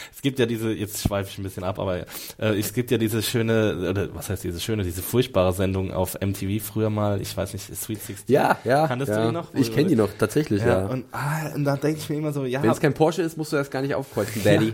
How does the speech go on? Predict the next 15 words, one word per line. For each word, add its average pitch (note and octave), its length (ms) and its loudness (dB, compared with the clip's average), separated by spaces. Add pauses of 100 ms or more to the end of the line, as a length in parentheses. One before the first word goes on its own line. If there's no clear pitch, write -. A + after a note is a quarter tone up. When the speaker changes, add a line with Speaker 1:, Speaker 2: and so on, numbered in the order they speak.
Speaker 1:
<laughs> - 80 -10
Ja, E3 80 2
ja, D3+ 40 -4 (180)
genau. - 720 0 (1080)
Ähm, C3+ 480 2 (320)
ja, C#3 320 0 (300)
was A#2 200 -2
soll C3 140 2
das C#3 140 -2
alles? B2+ 300 -2
Naja, A#2 280 2
auf B2 160 2
jeden D3 140 2
Fall, C3 440 6
ähm, B2 440 -2